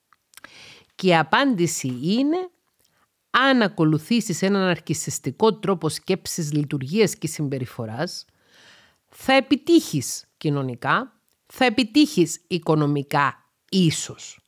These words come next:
Θα επιτύχεις όμως εσωτερικά; Θα βιώσεις όμως μία εσωτερική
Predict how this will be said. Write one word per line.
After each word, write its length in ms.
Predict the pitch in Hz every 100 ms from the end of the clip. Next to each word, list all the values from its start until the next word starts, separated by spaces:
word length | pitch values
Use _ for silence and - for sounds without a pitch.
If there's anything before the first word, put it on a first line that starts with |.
| _ _ _ _ _
Θα 200 | _ -
επιτύχεις 720 | 151 147 135 147 135 151 -
όμως 260 | 147 147 135
εσωτερικά; 920 | 143 - 147 165 180 247 254 160 _ _ _ _ _ - - - - _
Θα 340 | - 185 180
βιώσεις 840 | 156 165 160 165 160 - 170 156 - _ -
όμως 680 | 175 175 165 165 160 151 -
μία 600 | 156 170 175 175 165 - _
εσωτερική 1200 | 170 170 - - 160 160 156 143 - 185 180 156